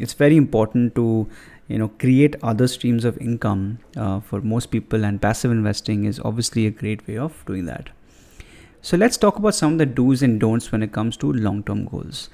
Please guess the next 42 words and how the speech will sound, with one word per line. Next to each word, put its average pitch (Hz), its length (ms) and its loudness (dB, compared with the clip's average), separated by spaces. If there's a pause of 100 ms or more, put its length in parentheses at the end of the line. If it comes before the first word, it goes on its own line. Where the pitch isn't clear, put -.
(280)
When 135 140 0
it 151 80 0
comes 220 220 0
to 175 80 2
long-term 143 440 6
goals, 113 360 2
we 143 120 2
would 185 160 0
recommend 165 600 0
to 156 80 -2
hire 123 280 2
an 123 180 0
expert - 500 -4 (120)
or 107 120 -6
who 120 100 -6
can 120 200 -2
guide 123 380 4
you 127 240 4 (320)
on 110 140 -2
managing 107 460 0
different 151 380 4
aspects 120 380 0
of 110 120 -4
your 107 80 0
goals 107 300 2
in 104 140 0
personal 104 340 -4
finance. 110 600 -2 (340)
He 135 80 -4
could 156 140 2
also 160 240 4
help 123 220 2
you 123 100 4
with 110 120 2
taxes 110 360 -2
and 104 160 0
regulation 101 440 -2
systems 101 420 -6
to 104 120 -4
avoid 98 300 -4
hefty 110 300 -6
fines. 120 560 2